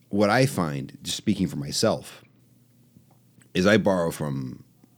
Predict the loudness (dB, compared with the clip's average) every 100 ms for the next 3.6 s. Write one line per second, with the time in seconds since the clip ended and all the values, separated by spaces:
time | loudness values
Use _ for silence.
0 | _ _ -2 0 0 0 -2 -4 -6 -6
1 | -8 -8 -8 -10 -12 -14 -14 -14 -14 _
2 | _ _ _ _ -4 -2 2 0 2 -2
3 | -2 -4 -4 -2 -4